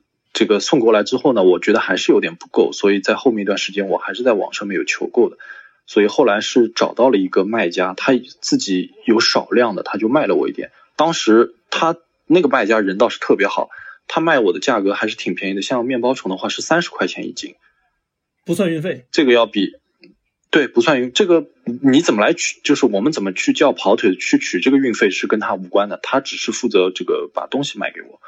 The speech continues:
Speaker 1: 三十块钱一斤面包虫，
Speaker 2: 哦。
Speaker 1: 我觉得这个价格还是比较便宜的，因为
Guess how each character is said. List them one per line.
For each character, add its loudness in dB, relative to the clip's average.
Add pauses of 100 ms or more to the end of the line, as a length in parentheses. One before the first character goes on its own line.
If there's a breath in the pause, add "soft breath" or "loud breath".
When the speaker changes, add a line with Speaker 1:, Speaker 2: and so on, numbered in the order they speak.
(600 loud breath)
Speaker 1:
三 -2
十 -4
块 0
钱 0
一 -2
斤 0
面 2
包 4
虫， -2
Speaker 2:
哦。 4
Speaker 1:
我 6
觉 4
得 4
这 2
个 4
价 2
格 0
还 -4
是 -2
比 -4
较 4
便 -8
宜 -20
的， -20
因 -10
为 4